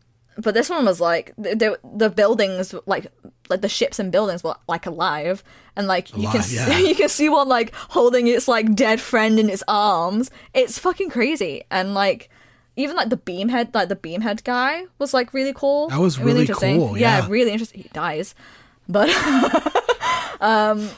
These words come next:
Speaker 2: <laughs> Yeah.
Speaker 1: <laughs> but, you know, um, I really enjoyed that kind of stuff. I especially, like, just enjoyed, like, kind of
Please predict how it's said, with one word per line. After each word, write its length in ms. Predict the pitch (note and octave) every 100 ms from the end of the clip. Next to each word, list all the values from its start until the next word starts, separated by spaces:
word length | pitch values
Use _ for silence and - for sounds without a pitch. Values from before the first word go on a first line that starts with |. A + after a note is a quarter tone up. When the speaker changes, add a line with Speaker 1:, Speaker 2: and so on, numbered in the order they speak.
| F#2+
Speaker 2:
<laughs> 220 | - C#3+ -
Yeah. 460 | G#3+ B3 C4+ A#3 F#3 F#3+
Speaker 1:
<laughs> 120 | G3+ -
but, 320 | G#3 F#3+ G#3
you 120 | C4+
know, 260 | B3 D4+ D4 - - - -
um, 500 | A3 A3 G#3 G3+ F3+ _ _ _ _ _ -
I 80 | A3+
really 420 | A3+ C4 C4+ C4
enjoyed 280 | A3 F#3+ F3+
that 120 | F3+ -
kind 120 | D#3+
of 60 |
stuff. 220 | E3 E3 -
I 80 |
especially, 440 | F#3 - G#3 A3 G3+
like, 260 | F3+ - _ -
just 180 | G3+ -
enjoyed, 400 | G3 F3+ E3+ D#3+
like, 100 | -
kind 180 | E3 D#3+
of 280 | D3+ -